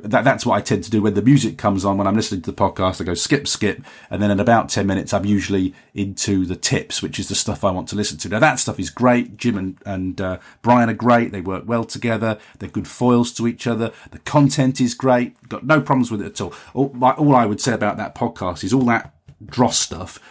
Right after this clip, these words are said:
I might stick at the back rather than at the front, because if you're a new listener, um,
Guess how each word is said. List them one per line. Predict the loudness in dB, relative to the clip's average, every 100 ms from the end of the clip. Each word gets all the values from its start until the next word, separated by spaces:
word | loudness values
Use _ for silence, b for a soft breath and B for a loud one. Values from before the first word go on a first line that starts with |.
| B
I | 2
might | 2 2
stick | -4 -4
at | -6
the |
back | -4 -4 -4
rather | -6 -4 -4
than | -6
at | -10
the | -8
front, | -2 -2 -2
because | -10 -6 -6 -6 B B
if | 2
you're | 4
a | 4
new | 2
listener, | 2 2 0 -6 -12 -16 b b
um, | -4 0 0 0